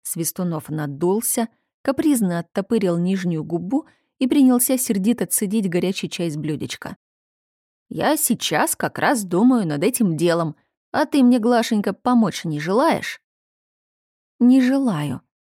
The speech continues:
но у меня есть идеи, кто и как это мог сделать». «Ну, расскажи мне»,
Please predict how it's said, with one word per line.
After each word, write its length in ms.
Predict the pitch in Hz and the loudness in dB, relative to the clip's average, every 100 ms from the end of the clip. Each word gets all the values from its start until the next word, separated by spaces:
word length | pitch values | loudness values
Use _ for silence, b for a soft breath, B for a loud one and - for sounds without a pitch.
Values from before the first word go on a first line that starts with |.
| _ - | _ 0
но 200 | 226 226 | 2 4
у 40 | |
меня 240 | 226 254 | 4 4
есть 280 | 269 269 - | 4 0 -2
идеи, 540 | 247 208 294 294 165 - _ - | 0 2 2 2 0 -6 _ -12
кто 200 | - 320 | -2 0
и 100 | 247 | 2
как 260 | 294 294 | 0 -2
это 160 | 240 220 | 0 0
мог 180 | 220 214 | 2 0
сделать». 560 | 175 165 143 147 - _ _ _ _ _ _ _ - | -2 -2 -4 -6 -12 _ _ _ _ _ _ _ -4
«Ну, 140 | 190 | -2
расскажи 560 | 190 170 - - 139 180 | 0 -2 -6 -8 -4 2
мне», 300 | 226 269 | 4 4